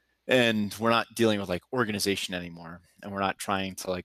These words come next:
find, like, you know, oh, like, oh, we, hey, we've got s-, we've got,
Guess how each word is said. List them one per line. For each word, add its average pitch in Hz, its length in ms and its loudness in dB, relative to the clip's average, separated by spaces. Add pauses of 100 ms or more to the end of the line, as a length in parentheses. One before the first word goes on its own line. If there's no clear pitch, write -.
find, 95 560 -6 (380)
like, 95 140 -12 (320)
you - 80 -18
know, - 60 -18 (320)
oh, 113 100 -4
like, 107 320 2
oh, 131 160 2
we, 104 180 -4
hey, 120 140 0
we've 117 200 -6
got - 180 4
s-, - 260 -4
we've 107 180 -14
got, 113 180 4